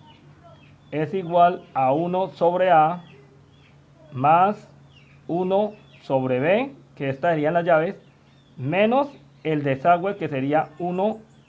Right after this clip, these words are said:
sobre C. Esta sería la ecuación. Bueno, esta ecuación yo la, la dibujé en el año dos mil tres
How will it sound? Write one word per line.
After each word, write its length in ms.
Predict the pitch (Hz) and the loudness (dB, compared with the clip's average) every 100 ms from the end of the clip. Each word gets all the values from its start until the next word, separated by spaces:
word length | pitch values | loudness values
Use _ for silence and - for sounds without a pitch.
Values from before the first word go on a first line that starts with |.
| - | -8
sobre 340 | 147 139 131 | -4 -4 -4
C. 300 | - 131 113 - _ _ _ _ _ _ _ _ _ | -6 -8 -8 -16 _ _ _ _ _ _ _ _ _
Esta 400 | 143 165 165 180 | -4 -4 -2 -2
sería 440 | 175 139 151 165 - - - | -2 -2 0 0 -2 -16 -8
la 200 | 139 139 | -2 -2
ecuación. 680 | 135 135 127 131 131 117 107 - _ _ _ _ _ _ _ _ _ _ _ | -2 -4 -4 -4 -8 -8 -12 -20 _ _ _ _ _ _ _ _ _ _ _
Bueno, 340 | 135 143 139 113 - _ _ _ _ _ _ _ _ _ _ _ _ _ _ - | -2 0 0 -4 -14 _ _ _ _ _ _ _ _ _ _ _ _ _ _ -6
esta 320 | 165 170 208 | -2 4 4
ecuación 580 | 202 202 165 190 220 190 | 4 2 4 4 4 4
yo 140 | 170 | 4
la, 480 | 185 190 180 151 131 110 - _ _ _ _ | 6 6 6 4 2 -4 -12 _ _ _ _
la 260 | 139 151 170 | -2 2 4
dibujé 480 | 190 185 165 185 185 - - | 4 4 2 0 -4 -12 -6
en 140 | 143 | -2
el 100 | 139 | 2
año 280 | 143 156 175 | 2 2 2
dos 180 | 151 135 | 2 2
mil 240 | 139 160 | 2 -2
tres 440 | 139 196 208 220 | 0 4 4 4